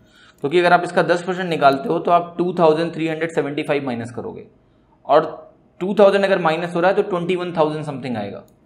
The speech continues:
यहाँ ट्वेंटी थाउजेंड समथिंग है। तो इसका मतलब सर ये हो गया कि ये ऑप्शन गलत है, ये तो गलत ही है। दस गलत हो गया तो नौ तो अपने आप गलत हो गया, मुझे दस से ज़्यादा कम करना है। अब सवाल उठा कि क्या,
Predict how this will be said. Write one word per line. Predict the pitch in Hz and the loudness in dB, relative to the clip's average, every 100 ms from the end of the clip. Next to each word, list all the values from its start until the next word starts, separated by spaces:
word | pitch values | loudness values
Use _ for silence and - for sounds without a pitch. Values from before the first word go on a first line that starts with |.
| _ _ - | _ _ -8
यहाँ | 156 180 | -6 -4
ट्वेंटी | 156 151 175 | -4 -4 -6
थाउजेंड | 147 139 135 | -4 -4 -4
समथिंग | 131 120 139 | -6 -6 -6
है। | 170 | -4
तो | 180 | -4
इसका | - 165 | -4 -4
मतलब | 156 147 151 | -4 -2 -2
सर | 151 151 | 0 -2
ये | 139 139 | 0 0
हो | 117 | 2
गया | 131 | 0
कि | 151 165 | -2 -4
ये | 143 160 175 180 - | -2 2 2 2 0
ऑप्शन | 123 - 147 | -2 -2 -4
गलत | 131 143 143 | 0 0 0
है, | 180 | -2
ये | 165 151 | -2 -2
तो | 147 | -2
गलत | 127 123 123 | -4 -4 -6
ही | |
है। | 120 | -6
दस | 123 156 | 0 0
गलत | 165 170 | 2 0
हो | 165 | 0
गया | 165 | -4
तो | 156 | -4
नौ | 147 | -4
तो | 139 | -4
अपने | 135 131 | -4 -6
आप | 117 | -6
गलत | 113 110 | -8 -10
हो | 104 | -14
गया, | 104 - _ _ | -16 -20 _ _
मुझे | 165 185 | -6 -4
दस | 175 | -4
से | 180 | -2
ज़्यादा | 170 127 123 | 0 0 -2
कम | 117 104 | -6 -10
करना | 95 95 | -12 -16
है। | - _ _ _ _ - | -20 _ _ _ _ -18
अब | - | -4
सवाल | 170 185 | 4 4
उठा | 196 202 | 6 0
कि | 202 | -2
क्या, | 196 151 | -2 0